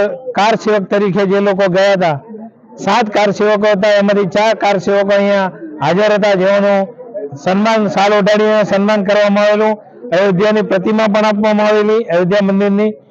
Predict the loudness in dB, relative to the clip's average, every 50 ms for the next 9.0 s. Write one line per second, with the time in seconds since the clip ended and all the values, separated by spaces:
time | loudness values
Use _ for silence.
0 | -20 -18 -10 -6 -2 -2 0 2 2 2 2 0 0 0 0 0 2 2 2 0
1 | 0 -2 -6 -12 -14 -14 -16 -16 -18 -20 -20 -20 -10 -4 -2 -2 0 0 0 2
2 | 2 2 2 2 2 2 2 2 2 2 0 0 -2 -2 -2 -2 0 0 0 0
3 | 0 0 0 0 0 -2 -2 -2 -2 -2 0 0 0 0 0 2 2 2 2 2
4 | 2 2 2 2 0 0 -2 -4 -10 -18 _ -16 -8 -4 -2 0 0 0 0 0
5 | 0 0 2 2 2 0 0 0 -2 -2 -4 -6 -12 -18 -20 -12 -6 -2 0 0
6 | 0 -2 -2 -2 0 0 0 0 0 0 0 0 2 2 2 2 2 2 2 2
7 | 2 2 2 2 2 0 2 2 2 0 0 0 -2 -6 -12 -14 -16 -18 -16 -6
8 | -2 0 2 2 2 0 0 0 0 0 2 2 0 0 0 -2 0 0 0 0